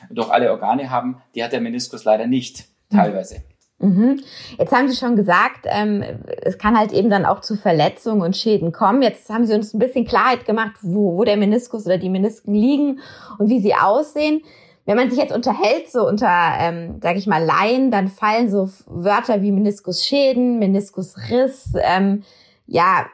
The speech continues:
Speaker 2: also ganz unterschiedliche Beschreibungen von Verletzungen. Können Sie da auch noch mal einen kurzen Überblick geben? Wie kann sich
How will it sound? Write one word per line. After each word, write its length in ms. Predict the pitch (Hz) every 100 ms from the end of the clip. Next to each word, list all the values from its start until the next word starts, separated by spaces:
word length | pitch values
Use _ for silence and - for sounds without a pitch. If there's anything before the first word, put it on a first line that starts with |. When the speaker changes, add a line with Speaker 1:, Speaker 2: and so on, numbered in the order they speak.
| -
Speaker 2:
also 200 | 190 185
ganz 240 | 208 240 -
unterschiedliche 580 | 269 302 285 262 - 226
Beschreibungen 760 | 214 - 170 226 269 202 160
von 240 | 147 156 160
Verletzungen. 680 | 175 147 - - 143 143 165
Können 200 | 226 220
Sie 80 |
da 180 | 233 -
auch 80 | 311
noch 140 | 269
mal 100 | 233
einen 80 | 185
kurzen 280 | 202 185 170
Überblick 380 | 160 160 160 -
geben? 380 | 143 135 139 -
Wie 160 | 185 190
kann 280 | 208 240
sich 180 | 208 -